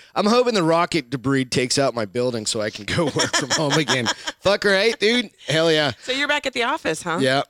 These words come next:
Speaker 1: Some
Speaker 2: Huh.
Speaker 1: people are getting back there. Yep. I don't know. But it's interesting. Like, think about that. Like, China's, Russia, maybe. Russia's, th-, they're still launching, like, chimpanzees, I think, at this point. Fucking, there's really no one else at this point that are launching, like,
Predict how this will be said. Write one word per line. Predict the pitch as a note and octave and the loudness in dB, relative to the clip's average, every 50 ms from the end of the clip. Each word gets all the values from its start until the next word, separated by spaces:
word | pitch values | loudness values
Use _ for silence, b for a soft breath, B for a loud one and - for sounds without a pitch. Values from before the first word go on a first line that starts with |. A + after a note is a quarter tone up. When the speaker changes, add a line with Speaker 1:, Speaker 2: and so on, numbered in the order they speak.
| _ _ | _ _
Speaker 1:
Some | - - E3 | -2 0 0
Speaker 2:
Huh. | E3+ F#3 | 2 2
Speaker 1:
people | G#3 F#3+ F#3 F#3 | 0 0 0 0
are | F3+ | 0
getting | F3+ F3+ F3 E3 E3+ | 0 -2 -2 -2 -2
back | E3+ E3 E3 D#3+ - | -2 0 0 -2 -2
there. | - C#3 C3+ B2+ B2+ - | 0 0 0 0 0 -2
Yep. | B2+ C3+ C#3 C3 - _ _ _ _ _ _ _ _ _ _ _ _ _ _ _ _ _ _ _ _ - - _ _ | 0 0 0 0 -2 _ _ _ _ _ _ _ _ _ _ _ _ _ _ _ _ _ _ _ _ -20 -20 _ _
I | - B2+ | -2 0
don't | B2+ B2 | 0 2
know. | B2 B2+ B2 G#2+ - _ B B B B B | 2 2 0 0 -2 _ B B B B B
But | D#3 F#3+ | -6 -4
it's | - - | -2 -2
interesting. | B3 B3+ G3+ - E3 D3+ - - G#2 - _ _ - | -2 -2 -4 -4 -2 -2 -2 -4 -6 -10 _ _ -4
Like, | C3+ C3+ C3 - | -4 -4 -2 -2
think | - F#3 F#3+ F#3 | -4 -4 -2 -2
about | D3+ C3+ G#2+ - - | -2 -2 -2 -2 -4
that. | - G2+ - - | -6 -8 -6 -4
Like, | A#2 A#2+ G#2+ G#2 _ _ _ _ _ _ _ _ _ _ _ _ - | -2 -2 -2 -4 _ _ _ _ _ _ _ _ _ _ _ _ -6
China's, | - E3 E3+ F#3 G3 F3 - - - _ _ _ _ C3+ | -4 -2 0 0 0 0 -2 -2 -4 _ _ _ _ -8
Russia, | C#3 C#3 C3+ - - C#3+ C3 B2 | -6 -4 -4 -2 -2 -2 -4 -4
maybe. | B2+ B2+ B2+ B2+ B2+ A2+ B2 B2 A#2+ | -4 -4 -4 -4 -4 -4 -6 -8 -8
Russia's, | B2 A#2 A2+ C3+ C3+ - - B2+ A2+ - - _ _ _ B2+ | -10 -10 -8 -6 -4 -4 -4 -4 -6 -10 -12 _ _ _ -12
th-, | C#3 C3+ - | -12 -8 -6
they're | C#3+ C#3+ C3+ | -4 -4 -2
still | - - C#3 C3 | -2 -2 -2 -4
launching, | B2 B2 A#2+ A2+ - A#2+ A#2 | -4 -4 -6 -6 -6 -6 -6
like, | A2+ G#2+ G#2+ | -6 -6 -4
chimpanzees, | - - B2 A#2 - A#2 G#2+ G2+ F#2+ E2+ F#2+ F#2+ G2 F#2+ F#2+ | -4 -4 -4 -2 -4 -4 -6 -8 -10 -12 -12 -12 -10 -12 -12
I | G2 | -12
think, | F#2 - G2 F2+ | -12 -14 -16 -16
at | F2+ - | -16 -12
this | G2 F#2 | -10 -10
point. | - - - F#2+ F2+ F#2 - _ _ _ _ _ _ _ _ _ | -10 -8 -10 -10 -10 -10 -12 _ _ _ _ _ _ _ _ _
Fucking, | - A2+ A2+ - A#2 G#2+ G2+ G2+ G2+ | -12 -12 -10 -8 -8 -8 -8 -10 -10
there's | G2+ A#2 A#2+ G#2 | -10 -10 -8 -6
really | G#2 B2+ D3+ F3 F#3 E3+ | -4 -2 0 0 0 0
no | C#3+ B2 B2+ B2+ | 0 0 0 0
one | B2+ B2 A#2 | 0 0 0
else | A2+ A#2 G#2 - - - - - _ - | -2 -2 -2 -2 -4 -4 -6 -6 _ -10
at | F#2+ | -8
this | G2+ G2 - | -6 -6 -6
point | - - A2+ G2+ G2 - | -6 -6 -8 -10 -8 -8
that | G2+ F#2+ | -8 -6
are | G2 F#2+ | -6 -6
launching, | G2 G#2 G#2 G#2+ G#2+ - - A2 | -4 -4 -4 -4 -4 -4 -6 -8
like, | G#2+ G2 F#2+ F2 _ | -8 -14 -18 -18 _